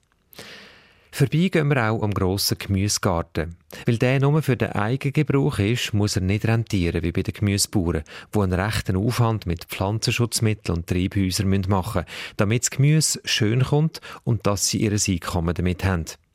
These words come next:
Hinter dem Bauernhaus leben sieben Bienenvölker. Die Claudia Seeholzer betreut sie. Sie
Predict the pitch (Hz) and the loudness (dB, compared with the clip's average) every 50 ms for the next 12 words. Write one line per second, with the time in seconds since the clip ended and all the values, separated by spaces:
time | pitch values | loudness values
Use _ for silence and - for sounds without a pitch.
0 | _ _ _ - - - - - - - 143 156 170 165 196 190 175 - - 127 | _ _ _ -18 -16 -14 -14 -10 -2 2 4 4 4 4 4 2 0 2 2 2
1 | 123 135 160 170 151 151 165 170 170 160 - - - - 107 107 104 101 92 - | 2 4 4 4 4 4 4 4 4 2 0 -2 -2 0 0 0 0 0 0 0
2 | 104 - - - - - - - 101 98 98 104 92 - 104 107 113 110 113 - | -2 -2 -2 -8 -6 -4 -2 0 0 0 0 -2 0 0 0 2 2 2 0 0
3 | - 92 78 76 - - - - 85 - _ - - - - - - - - - | 0 -2 -2 -2 -6 -8 -6 -6 -6 -8 _ -20 -18 -16 -14 -14 -14 -14 -12 -8
4 | - - 117 110 113 120 - 123 120 - 131 139 139 127 127 120 107 - - 113 | 0 2 2 2 2 2 2 2 2 4 2 2 4 4 2 2 0 0 -2 -2
5 | - - - - - 82 80 78 - - - 85 82 - _ _ - - - - | -2 -2 -4 -2 -2 -2 -2 0 -2 -2 -2 -2 -6 -10 _ _ -16 -6 0 2
6 | 135 160 175 175 | 4 4 2 2